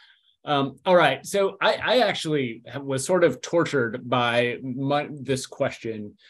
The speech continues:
in a lot of ways. And part of it is that my first choice was, um, was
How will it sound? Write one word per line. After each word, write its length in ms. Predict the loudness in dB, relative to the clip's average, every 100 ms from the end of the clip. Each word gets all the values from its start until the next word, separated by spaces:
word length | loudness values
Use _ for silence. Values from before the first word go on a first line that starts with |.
| _
in 100 | -2
a 60 | 2
lot 200 | 4 4
of 120 | 2
ways. 320 | -2 -6 -8
And 140 | -6 -6
part 240 | 0 0
of 80 | 2
it 120 | 0
is 120 | -2 -4
that 160 | -6 -6
my 160 | -10 -12 _
first 480 | -4 -4 -6 -16 -16
choice 640 | -6 -2 -2 -4 -10 -16 _ _ _ _ -8
was, 380 | 0 2 0 -4 _ _
um, 600 | -8 -6 -6 -6 -8 -12 -16 _ _ -20 _ _ _
was 540 | -6 2 4 4 -2